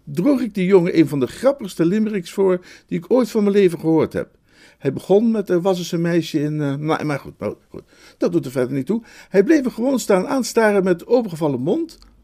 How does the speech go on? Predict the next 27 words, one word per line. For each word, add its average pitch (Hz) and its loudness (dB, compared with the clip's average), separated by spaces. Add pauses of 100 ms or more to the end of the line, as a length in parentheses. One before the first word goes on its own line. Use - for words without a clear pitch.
(140)
als 165 -8
een 165 -2
kreupel 226 -2
paard 262 -2
dat 254 -4
over 240 -2
een 226 -2
schutting 127 -4
kijkt. - -6 (720)
Er 143 -12
zijn 151 -2
mysterieuze 185 -2
zaken 202 -2
aan 170 -2
de 160 -4
hand 151 -4
hier 165 0
in 156 2
dit 139 -6
huis 208 -2
en 208 -4
daar 180 -4
hou 185 2
ik 185 -6
helemaal 262 -4
niet 185 -6
van. 127 -12